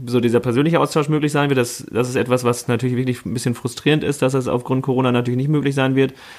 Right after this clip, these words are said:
Aber andererseits denke ich mir auch, das ist nat-, es gibt dann vielleicht auch tatsächlich wichtigere Dinge als, ähm, mein persönlicher Ka-, Wahlkampf hier, sondern im Zweifelsfall ist dann halt die Gesundheit der Leute einfach wichtiger und, ähm, da müssen wir halt irgendwie damit umgehen. Und das ist jetzt zum Beispiel einfach echt ein super Format, um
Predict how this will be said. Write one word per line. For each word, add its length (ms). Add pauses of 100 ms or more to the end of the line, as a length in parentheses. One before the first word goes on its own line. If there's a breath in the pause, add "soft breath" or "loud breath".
(180 loud breath)
Aber 160
andererseits 360
denke 220
ich 60
mir 100
auch, 240 (320)
das 140
ist 160
nat-, 220
es 120
gibt 140
dann 120
vielleicht 200
auch 180 (680)
tatsächlich 360
wichtigere 400
Dinge 280
als, 380
ähm, 460 (400)
mein 260
persönlicher 460
Ka-, 260
Wahlkampf 420
hier, 260
sondern 420
im 180
Zweifelsfall 800 (560 loud breath)
ist 260
dann 180
halt 220
die 80
Gesundheit 300
der 80
Leute 220
einfach 220
wichtiger 420
und, 280
ähm, 400
da 100
müssen 180
wir 60
halt 140
irgendwie 180
damit 240
umgehen. 300
Und 100
das 120
ist 100
jetzt 160
zum 80
Beispiel 280
einfach 300
echt 160
ein 40
super 220
Format, 380
um 220